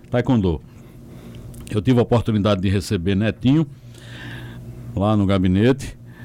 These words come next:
e também num compromisso, no esforço que o governo vai fazer para que eles tenham mais possibilidades, inclusive na disputa para as Olimpíadas, porque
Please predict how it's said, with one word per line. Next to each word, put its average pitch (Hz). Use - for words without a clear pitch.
e 120
também 131
num 127
compromisso, 120
no 104
esforço 117
que 113
o 98
governo 104
vai 107
fazer 113
para 123
que -
eles 151
tenham 139
mais 135
possibilidades, 113
inclusive 120
na 135
disputa 127
para 147
as 107
Olimpíadas, 127
porque 113